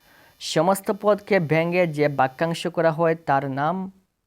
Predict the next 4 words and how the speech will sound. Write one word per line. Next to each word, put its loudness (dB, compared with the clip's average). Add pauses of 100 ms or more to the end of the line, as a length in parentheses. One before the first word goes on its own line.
(200)
এটা -2
হচ্ছে -4 (760)
ঘ -2
নাম্বার, 0